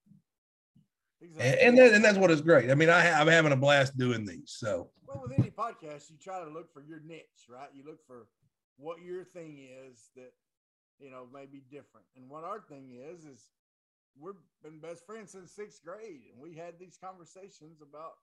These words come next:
Speaker 2: this stuff, whether we're doing it over Zoom or whether we're doing it over the phone or through text or whatever else, okay, or, or sitting down breaking bread together. So
Speaker 1: Hmm.
Speaker 2: we thought, hey, and we're,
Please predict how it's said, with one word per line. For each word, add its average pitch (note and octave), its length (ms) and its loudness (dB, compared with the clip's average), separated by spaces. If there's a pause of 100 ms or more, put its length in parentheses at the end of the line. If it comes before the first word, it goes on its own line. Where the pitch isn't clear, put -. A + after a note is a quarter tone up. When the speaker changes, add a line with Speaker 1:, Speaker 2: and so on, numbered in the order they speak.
(480)
Speaker 2:
this F3 200 -20
stuff, D#3+ 360 -20
whether E3 240 -20
we're D#3 200 -20
doing E3 260 -20
it D3+ 120 -20
over D3+ 380 -20 (800)
Zoom G3 580 -20
or D3 160 -18
whether D#3+ 200 -18
we're D#3 140 -20
doing D#3+ 320 -20
it E3 140 -20 (1080)
over D3+ 160 -20
the C#3 100 -20
phone G3 500 -20
or D3 200 -20
through C#3 220 -20
text F#3 460 -20
or C3+ 80 -20
whatever E3+ 520 -20
else, C#3+ 360 -20
okay, C#3 360 -20
or, A2+ 240 -20
or A2+ 120 -20 (180)
sitting D#3 320 -20
down E3 440 -20 (1040)
breaking E3+ 320 -20
bread F3+ 240 -16
together. A#2+ 220 -20 (220)
So C3+ 400 -20 (680)
Speaker 1:
Hmm. F#2 160 -20
Speaker 2:
we D3 80 -20
thought, D3 380 -14
hey, E3 340 -20 (260)
and F3 120 -20
we're, G3+ 140 -20